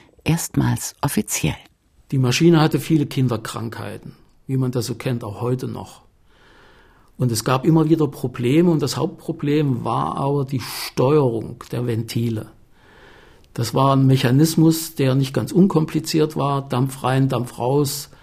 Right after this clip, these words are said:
Speaker 2: Wassereinspritzung, all diese Dinge. Und dann kam es wirklich auf Millimeter an,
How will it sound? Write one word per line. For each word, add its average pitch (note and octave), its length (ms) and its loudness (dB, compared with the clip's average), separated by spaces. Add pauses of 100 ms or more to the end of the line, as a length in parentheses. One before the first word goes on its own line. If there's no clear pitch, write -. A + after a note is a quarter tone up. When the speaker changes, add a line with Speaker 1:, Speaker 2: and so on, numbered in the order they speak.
(120)
Speaker 2:
Wassereinspritzung, C3+ 1040 -2
all B2 120 -4
diese C3 240 -2
Dinge. E3+ 420 2 (960)
Und C3+ 160 6
dann C3+ 320 2 (160)
kam D3+ 220 4
es D#3+ 120 0
wirklich D#3 260 4
auf C#3+ 140 0
Millimeter D3 800 6
an, - 380 -10